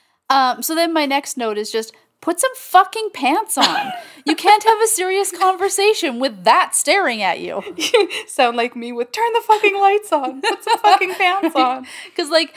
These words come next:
Speaker 1: when she first comes home, he just, like, has a towel on. And
Speaker 2: Yeah.
Speaker 1: he drops his towel and he's like, "Eh?" And he, like,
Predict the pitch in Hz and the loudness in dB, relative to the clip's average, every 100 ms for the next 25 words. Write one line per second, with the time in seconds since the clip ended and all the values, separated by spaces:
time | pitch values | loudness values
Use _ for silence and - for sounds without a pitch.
0 | - - 311 311 339 330 - 311 330 - | -20 -6 -2 0 0 -4 -2 -4 -2 -4
1 | 285 - 262 220 220 233 247 240 233 214 | -4 -4 -6 -6 -10 -8 -8 -2 -2 -2
2 | 214 202 202 202 170 185 247 214 - 226 | -6 -4 -4 -4 -6 -4 0 2 4 0
3 | 226 240 233 226 208 214 220 262 - 254 | 0 0 2 2 -2 -4 -4 -4 -8 -4
4 | 277 359 453 269 247 254 | 0 0 0 -2 -2 -2